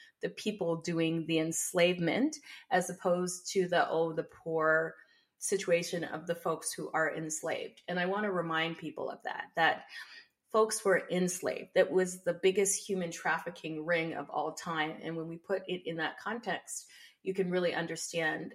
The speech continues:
uh, the horrors and give a more,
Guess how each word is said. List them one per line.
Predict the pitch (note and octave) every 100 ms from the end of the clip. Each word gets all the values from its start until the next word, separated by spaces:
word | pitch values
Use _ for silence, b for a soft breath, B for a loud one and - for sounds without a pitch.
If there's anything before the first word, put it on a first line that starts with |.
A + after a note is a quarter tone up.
| -
uh, | D#3+ D#3 E3 F#2+ - - - _ D#3
the | E3
horrors | E3 F3 D#3+ D#3 F3+ G#3+ - - _ - _ _ _ _ _ -
and | F#3+ F#3
give | G3
a | G3
more, | F#3+ F3+ F3 -